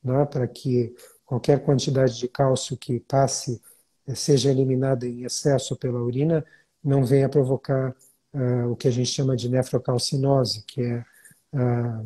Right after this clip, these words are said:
prejuízo da função renal provocada pelo cálcio que tá se depositando no rim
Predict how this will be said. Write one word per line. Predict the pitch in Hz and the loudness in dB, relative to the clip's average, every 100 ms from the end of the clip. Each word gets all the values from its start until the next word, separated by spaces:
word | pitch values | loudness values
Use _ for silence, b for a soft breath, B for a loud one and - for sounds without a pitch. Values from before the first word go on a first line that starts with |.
| 113 127 | -12 -8
prejuízo | - 131 120 127 143 131 | 0 2 4 4 4 4
da | 123 | 0
função | - 131 - 123 | 0 -4 -2 0
renal | 139 131 139 | 0 2 2
provocada | 160 147 147 - 139 135 | 2 2 2 2 0 0
pelo | - 143 135 131 b b - | 0 2 2 0 b b -6
cálcio | 135 127 - | 0 0 0
que | 127 | -6
tá | - | -2
se | 131 - | -2 0
depositando | 135 131 127 123 - 127 123 | 0 2 -2 -2 -6 -2 -2
no | 127 | -2
rim | 113 135 156 | 0 0 0